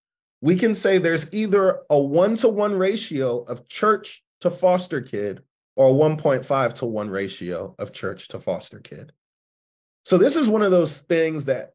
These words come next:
is solvable. We, we could solve this issue in our day. None of us have to go to the graves with this issue continuing to happen. So how does Care Portal work? It simply says,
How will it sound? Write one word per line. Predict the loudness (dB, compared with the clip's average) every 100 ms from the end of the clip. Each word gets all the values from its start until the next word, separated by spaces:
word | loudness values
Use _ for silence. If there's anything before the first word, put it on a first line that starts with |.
| _
is | -6 -4
solvable. | 0 2 4 2 -2 -4 -4
We, | -2 -2 -4
we | -4 -4
could | 0 0 0
solve | -2 2 4 4 2 -2 -6
this | -4 -4 -6 -6
issue | -6 -6 -6 -4 -4 -8
in | -4 -2 0
our | 0 0
day. | 0 -2 -4 -10 _ _ _ _ _ -2
None | 2 4
of | 4
us | 2 2
have | -2 -2
to | 0
go | 2
to | 2
the | -2
graves | -2 -2 -2 -4 -8 -18 -10
with | 0 0 0
this | -4 -4 -4 -6
issue | -6 -6 -6 -8
continuing | -8 -10 -8 -6 -6 -8
to | -10 -10
happen. | -10 -12 -18 -20 _ _ _ _
So | 0 2
how | 4
does | 0
Care | 2 0
Portal | 2 2 2 0
work? | 0 0 -4 _ _ _ _ _ _ _ -6
It | 0
simply | 0 0 -2 -4
says, | 0 0 0 -2 -10